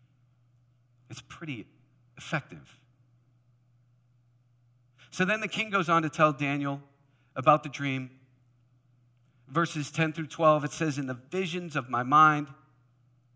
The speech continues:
as I was lying in my bed," this is the king telling Daniel about his dream, "there was a tree in the middle of the earth, and it was very tall, and the tree grew large and strong, and its top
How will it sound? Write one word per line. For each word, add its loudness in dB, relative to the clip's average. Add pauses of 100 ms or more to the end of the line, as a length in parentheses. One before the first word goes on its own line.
(220)
as -12
I -6
was -12
lying 4
in -4
my 0
bed," -2
this -8
is -16
the -10 (300)
king -2 (280)
telling 0
Daniel -2
about 2
his -2
dream, -6
"there -4
was -2 (240)
a -6
tree -4
in -4
the -4
middle 0
of -2
the -2
earth, -8
and -10
it -18
was -16
very -4
tall, -4 (220)
and -16
the -12
tree -6
grew -10
large -2
and -16
strong, -2
and -10
its -14
top 2